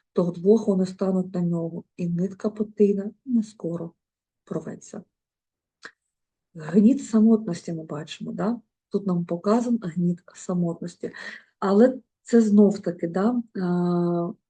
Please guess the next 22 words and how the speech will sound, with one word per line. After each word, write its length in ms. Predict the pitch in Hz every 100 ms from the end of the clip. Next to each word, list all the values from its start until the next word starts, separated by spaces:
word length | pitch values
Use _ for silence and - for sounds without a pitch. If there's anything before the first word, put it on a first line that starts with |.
| _ _ _
самотність — 640 | - 214 190 262 269 247 -
це 160 | 208 208
поняття 500 | 202 180 196 226 196
теж 380 | 196 208 - -
дуже 200 | 196 208
цікаве. 600 | - 226 - 165 160 175
Е, 540 | - _ _ _ 180
особисто 500 | 170 170 190 220 214
я 200 | 185 190
вважаю, 400 | 233 247 233 226
що 160 | 214 190
треба 520 | 208 202 196 190 185
на 140 | 190
тижні 640 | 202 190 175 175 190 220 - _ _
мати 260 | 185 208 202
три-чотири 760 | 202 208 208 196 196 190 180 175
години 680 | - - 175 196 190 170 - _ _
самотності 960 | - 214 202 165 - 185 - - 226 - - - -
для 140 | 185
того, 280 | 185 240 214
щоб, 440 | - - 190 185
е, 440 | - 180 175 175